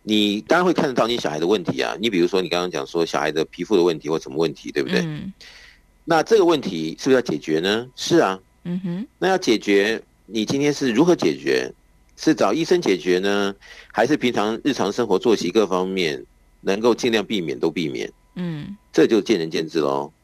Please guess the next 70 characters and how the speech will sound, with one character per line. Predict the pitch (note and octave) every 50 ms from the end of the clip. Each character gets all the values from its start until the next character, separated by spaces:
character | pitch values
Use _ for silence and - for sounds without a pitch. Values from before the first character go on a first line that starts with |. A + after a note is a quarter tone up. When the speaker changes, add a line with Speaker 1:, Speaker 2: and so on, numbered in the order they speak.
| _ -
Speaker 2:
嗯。 | F#3+ F#3 F#3 F3+ E3+ D#3+ D3+ D#3 F#3+ -
Speaker 1:
那 | _ - C#3
有 | B2 G#2+
些 | - - C3
家 | C3 - C3 B2+
长 | A#2 F#2+
说 | - A2+ A2 A2 G#2+ G2+ F2+ -
，“我 | - F2+ F#2 F2+
知 | - A#2+ B2
道 | B2 A#2+ A2+
解 | G#2+ - D#2 C#2+
决， | C2 D2+ D2 D2+ D2+
我 | E2 E2 F2+
那 | G2 A2
么 | A2+ G#2
忙， | F#2 F2 D#2+ D#2+ E2 E2+ F2 F2 - _ _ _ _ _ _ _ _ _
我 | - E2+ F#2 F#2
顶 | - - G2+ E2+
多 | E2+ G2+ G2+
就 | G2+
带 | G2 - G2
他 | G2 F#2+
去 | F#2+
看 | - - G#2 F2+
医 | F2+ E2+
生 | - E2+ D#2+
了， | D#2 D#2 D2+ E2
那 | F2+ F2
还 | E2 D#2
能 | D#2+
怎 | D#2+ - -
么 | - D2
样？” | D#2 E2 E2+ E2 - _ _ -
Speaker 2:
嗯。 | - F#3
Speaker 1:
对 | F3
不 | E3
对？ | E3 D3 D3+ F#3 - _ _
Speaker 2:
嗯。 | - D#3+ D#3+ D#3 C#3+ B2+ F#3+ - - _ _ _ _ _ _
Speaker 1:
但 | D3 D3 C#3+
是 | D#3
有 | C#3 A#2
些 | B2 C#3
家 | C#3+ D3+ C#3
长 | B2+ G#2+
说 | G2+ A#2+ B2 B2 B2 B2 B2 - _
，“哦， | - G#2+ F#2+ F2 E2 E2+ G2+
那 | A#2 A#2 A#2
这 | - C#3 B2+
个 | G2+
问 | G#2+ A#2 G#2+
题 | F#2+ - D#2+ E2
我 | E2+ E2+ F2
要 | G2 G2+ F#2+
好 | G2 G2+ G#2
好 | F#2+ F2+
的 | D2 D#2 E2 E2+ E2
从 | - G2 F#2 G#2 A2
根 | - C#3 C#3 C#3 C#3+ C#3+
去 | - - C3
了 | G2 F#2 F2+ F#2+
解 | F#2 - F2 D#2 D2
为 | E2 G2+ A2 -
什 | - - D#2
么， | D2+ D#2+
为 | F2+ F2+ E2+
什 | - C#2+
么， | C#2+ C#2+
为 | D#2
什 | D2+ C#2 A#1
么。 | G1+ G1+